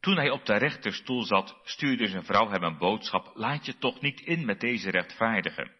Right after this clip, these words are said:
want ik heb vandaag in een droom veel om hem geleden." Maar de overpriesters en de oudsten haalden de menigte over dat ze om Barabbas zouden vragen en Jezus zouden ombrengen.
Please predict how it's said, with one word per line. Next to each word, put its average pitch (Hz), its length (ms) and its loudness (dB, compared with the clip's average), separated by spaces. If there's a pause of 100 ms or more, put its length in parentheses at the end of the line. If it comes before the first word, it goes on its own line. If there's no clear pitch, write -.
(1120)
want 92 180 0
ik 104 80 -4
heb 113 140 2
vandaag 120 420 2
in 131 140 2
een 110 160 0
droom 113 420 2
veel 120 320 2
om 107 120 -6
hem 107 180 0
geleden." 87 760 -4 (1040)
Maar 143 100 -6
de - 80 -8
overpriesters 143 760 -2
en 120 120 4
de 107 140 0
oudsten 113 520 -2
haalden 107 460 2
de 92 100 -2
menigte 110 560 0
over 104 380 0
dat 110 220 -2
ze - 200 -8
om 98 280 -4
Barabbas 135 680 2
zouden 98 280 4
vragen 78 480 -4 (420)
en 82 120 -2
Jezus 113 420 0
zouden 98 340 0
ombrengen. 87 440 -6